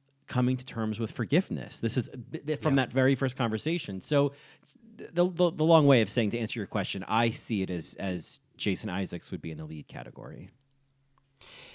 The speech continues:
Speaker 2: Yeah, I, I do. There is something, it, it, to kind of finish that thought too, that Anne and Martha both are being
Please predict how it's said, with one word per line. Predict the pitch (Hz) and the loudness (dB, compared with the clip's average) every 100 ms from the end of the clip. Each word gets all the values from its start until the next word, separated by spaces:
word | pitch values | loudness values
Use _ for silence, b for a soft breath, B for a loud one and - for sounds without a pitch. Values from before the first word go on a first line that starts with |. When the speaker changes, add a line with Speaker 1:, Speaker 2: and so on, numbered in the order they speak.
| B | B
Speaker 2:
Yeah, | 131 170 185 156 107 | -4 -2 0 -2 -2
I, | 120 120 113 | -4 -6 -8
I | 113 | -8
do. | 104 139 139 135 123 | -8 -8 -6 -6 -8
There | - 123 110 | -8 -10 -8
is | 127 | -8
something, | - 123 123 120 117 - | -8 -8 -8 -8 -8 -8
it, | 135 101 | -10 -10
it, | 110 127 | -16 -14
to | - 135 | -8 -8
kind | 143 139 | -6 -8
of | - | -6
finish | 123 117 - | -8 -8 -8
that | 95 - | -10 -6
thought | 131 120 - | -4 -4 -6
too, | - 120 107 101 | -8 -6 -6 -6
that | 101 101 - - | -6 -8 -10 -8
Anne | 120 127 120 120 117 b b b b b | -6 -4 -6 -8 -12 b b b b b
and | 123 131 110 | -6 -6 -6
Martha | 107 104 104 98 | -6 -6 -4 -6
both | 95 104 98 - | -4 -4 -4 -8
are | 98 92 | -10 -10
being | 101 101 95 90 | -8 -8 -8 -10